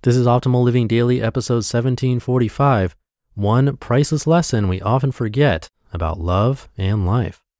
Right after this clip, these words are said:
by Mark Chernoff of mark and angel dot com, and I'm your narrator, Justin Malik, reading you blogs every single day of the year to help you live a more meaningful life. We have five shows where we do that. Optimal Relationships Daily also narrates today's author,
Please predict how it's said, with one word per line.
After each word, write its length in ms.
by 80
Mark 240
Chernoff 480
of 100
mark 320
and 220
angel 400
dot 200
com, 360
and 100
I'm 60
your 80
narrator, 400
Justin 340
Malik, 300
reading 300
you 100
blogs 540
every 200
single 300
day 160
of 80
the 100
year 320
to 80
help 100
you 80
live 140
a 40
more 220
meaningful 400
life. 340
We 120
have 140
five 320
shows 300
where 100
we 120
do 180
that. 300
Optimal 420
Relationships 640
Daily 320
also 240
narrates 400
today's 300
author, 420